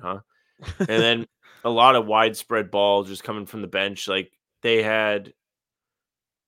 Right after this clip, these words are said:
Speaker 1: what is that, seven guys in double figures today? That's crazy.
Speaker 2: One,
Speaker 1: I mean,
Speaker 2: two,
Speaker 1: listen,
Speaker 2: three,
Speaker 1: they
Speaker 2: four.
Speaker 1: scored a hundred forty-three points, so
Speaker 2: <laughs> Yeah.
Speaker 1: you gotta get there somewhere. But
Speaker 2: My dad's parlay missed by two buckets. <laughs> You
Speaker 1: Derek
Speaker 2: needed Por-
Speaker 1: White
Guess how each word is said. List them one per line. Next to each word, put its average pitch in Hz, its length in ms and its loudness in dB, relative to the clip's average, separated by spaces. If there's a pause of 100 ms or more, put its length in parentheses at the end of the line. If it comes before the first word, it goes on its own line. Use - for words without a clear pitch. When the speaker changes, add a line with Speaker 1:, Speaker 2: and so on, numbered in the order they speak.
(260)
Speaker 1:
what 107 160 -14
is 87 80 -14
that, 78 240 -12 (180)
seven 107 460 -6
guys 113 420 0
in 101 100 -14
double 107 280 -4
figures 117 480 -10
today? 135 360 -8 (120)
That's 117 180 -8
crazy. 123 260 -2
Speaker 2:
One, 123 220 -2
Speaker 1:
I 95 60 -4
mean, 120 140 -2
Speaker 2:
two, 117 80 0
Speaker 1:
listen, 120 200 -2
Speaker 2:
three, 120 80 -2
Speaker 1:
they 104 120 -2
Speaker 2:
four. 117 140 -6
Speaker 1:
scored 117 140 0
a 98 60 0
hundred 101 340 -6
forty-three 95 400 -6
points, 87 440 -8
so 82 320 -10
Speaker 2:
<laughs> - 60 -20
Yeah. - 340 -4
Speaker 1:
you 202 80 -20
gotta 104 180 -2
get 104 180 -6
there 92 140 -6
somewhere. 92 580 -4
But 104 200 -4 (140)
Speaker 2:
My 135 120 0
dad's 147 400 2
parlay 151 640 4 (480)
missed 135 420 -4
by 123 200 2
two - 200 -8
buckets. - 580 -6
<laughs> 214 140 0
You 160 160 2
Speaker 1:
Derek 151 180 2
Speaker 2:
needed 151 80 -2
Por- 101 160 2
Speaker 1:
White - 140 0